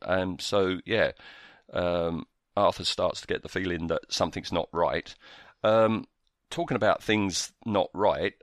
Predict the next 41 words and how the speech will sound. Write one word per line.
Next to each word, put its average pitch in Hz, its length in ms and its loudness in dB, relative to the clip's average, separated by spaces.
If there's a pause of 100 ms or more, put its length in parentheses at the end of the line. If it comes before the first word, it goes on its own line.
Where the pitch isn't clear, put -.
(480)
I 131 100 6
had 139 120 2
completely 101 400 -4
forgotten 90 440 -2
that 98 160 2
Arthur 107 600 4
is 107 380 -2 (220)
like 120 240 0
a 107 80 -2
U 117 260 -4
K 113 320 2
version 107 400 0
of 101 100 -4
Norman 120 420 2
Bates. - 380 0 (300)
He 147 120 -2
goes 151 320 6
home. 98 380 2
The 107 140 -4
reason 127 280 -2
he 110 100 -2
was 95 120 -6
shifty 90 680 -4
and, 90 440 0
uh, 87 360 4 (420)
hiding 95 380 -2
the 90 60 -4
keys 101 340 -6
back - 260 -2
in 92 100 -2
a 85 60 -4
drawer 87 400 0
was 95 260 -2
he's 107 220 -4
actually 113 300 -4
been 101 220 -4
pinching 110 560 -4
jewellery 101 440 -4
for 98 180 -6
his 95 180 -4
mum, 107 420 2